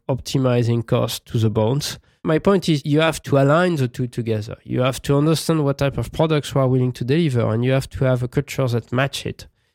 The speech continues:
And hopefully early on, you need to have a good instinct about your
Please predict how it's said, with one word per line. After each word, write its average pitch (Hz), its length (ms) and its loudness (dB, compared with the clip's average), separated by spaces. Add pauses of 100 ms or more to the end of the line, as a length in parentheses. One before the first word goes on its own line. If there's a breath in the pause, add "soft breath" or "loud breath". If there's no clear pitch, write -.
(220)
And 131 220 4
hopefully 156 600 0
early 139 280 2
on, 170 180 2 (160)
you 156 100 0
need 160 200 2
to 160 140 0
have 143 120 0
a 123 60 2
good 127 240 0
instinct 156 580 -2
about 127 480 -2
your 120 220 -2